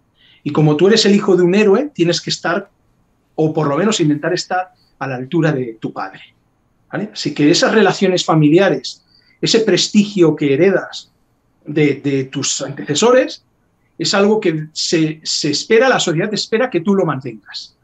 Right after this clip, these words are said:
Así que hay un código de honor y un código de respeto importantísimo que, bueno,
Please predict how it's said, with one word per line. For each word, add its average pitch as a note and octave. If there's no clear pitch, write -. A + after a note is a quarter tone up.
Así D#3
que E3
hay F#3+
un G3
código A#3
de G3
honor A3
y E3+
un E3
código A3
de G#3+
respeto G3+
importantísimo D#3
que, D3
bueno, D3